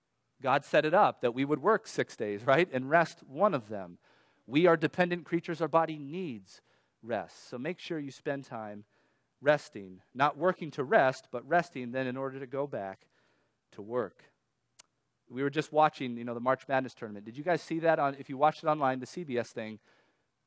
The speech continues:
they had a boss button up in the corner. You see that? And what happens if you click the boss button? It puts down an email screen that makes it look like you've been working rather than watching the games all day,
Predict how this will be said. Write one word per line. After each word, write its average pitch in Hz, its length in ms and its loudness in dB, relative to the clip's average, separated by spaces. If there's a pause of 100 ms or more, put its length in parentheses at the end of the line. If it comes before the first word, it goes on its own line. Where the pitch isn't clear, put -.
(160)
they 120 80 -2
had 135 100 0
a 117 60 0
boss 143 340 4
button 113 240 0
up 110 120 -10
in 117 60 -10
the 117 60 -12
corner. 131 260 -6
You 101 120 -10
see 147 160 -6
that? 196 260 2 (800)
And 123 160 -2
what 170 100 6
happens 175 320 0
if 135 80 -10
you 135 80 -8
click - 220 0
the 131 80 -10
boss 147 260 4
button? 98 380 -6 (1120)
It 131 260 -2 (180)
puts 196 220 0
down 170 200 6
an 151 100 -2
email 202 280 4
screen 139 560 0
that 131 260 0
makes 170 240 -2
it 170 100 -8
look 202 180 -4
like 160 220 0
you've 131 180 -10
been 135 240 0
working 127 520 -10 (420)
rather 180 340 2
than 120 420 -4
watching 117 360 -2
the 120 60 -12
games 120 260 -8
all 98 80 -12
day, 92 200 -16